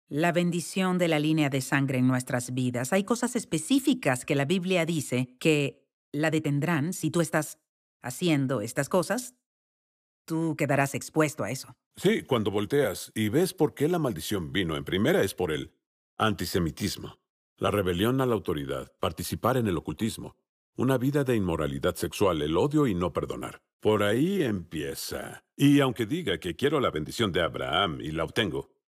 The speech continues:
Speaker 2: si adopto estas cosas en mi vida, eso o bien mitigará o la detendrá. Esas son las cosas, y otra vez, Abraham no era así,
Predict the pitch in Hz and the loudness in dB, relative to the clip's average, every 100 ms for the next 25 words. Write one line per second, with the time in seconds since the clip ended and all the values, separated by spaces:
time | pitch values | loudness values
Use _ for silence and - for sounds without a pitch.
0 | _ - - 90 95 175 - 92 90 107 | _ -12 -4 0 0 0 0 0 0 0
1 | 107 95 - 160 120 104 98 85 87 123 | -4 -4 -2 -2 -2 -2 -4 -2 -2 -2
2 | 85 87 - - 139 - 135 120 71 92 | 0 -2 -2 0 0 2 0 2 0 -2
3 | 98 98 98 147 226 202 87 123 117 120 | 0 0 2 0 0 -4 -4 0 0 0
4 | 110 107 147 240 196 87 82 80 - 71 | 2 2 2 0 0 0 0 -4 -6 -8
5 | 62 60 - _ _ - 147 180 165 214 | -6 -8 -10 _ _ -2 0 2 0 0
6 | 202 - - 117 - 101 92 113 117 180 | 0 0 0 -2 0 -2 -2 0 0 2
7 | 165 110 98 - 98 87 95 160 240 110 | 0 0 0 0 0 0 0 0 0 0
8 | 80 73 71 64 | -2 -2 -6 -12